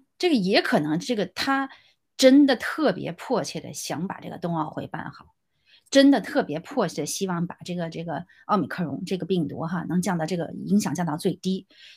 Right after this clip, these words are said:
他希望他明年，呃，今年啊，今年这个二十大能够顺利召开。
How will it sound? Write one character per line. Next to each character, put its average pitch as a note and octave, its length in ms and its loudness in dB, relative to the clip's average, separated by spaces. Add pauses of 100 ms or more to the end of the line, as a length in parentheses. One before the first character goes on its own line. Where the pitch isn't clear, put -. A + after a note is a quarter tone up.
他 B3 160 4
希 B3 400 4
望 G#3+ 220 2
他 - 220 -4
明 E3+ 180 2
年， F3 160 0
呃， F#3+ 140 4
今 C#4 200 10
年 F3 160 8
啊， - 80 -2
今 G#3+ 160 -4
年 D#3+ 160 -2
这 E3+ 80 -2
个 D#3+ 100 -2
二 E3+ 240 2
十 - 100 -8
大 - 280 -6
能 F3 140 0
够 F#3 160 2
顺 F#3+ 180 -4
利 D#3+ 100 0
召 E3+ 180 -2
开。 F3 220 -8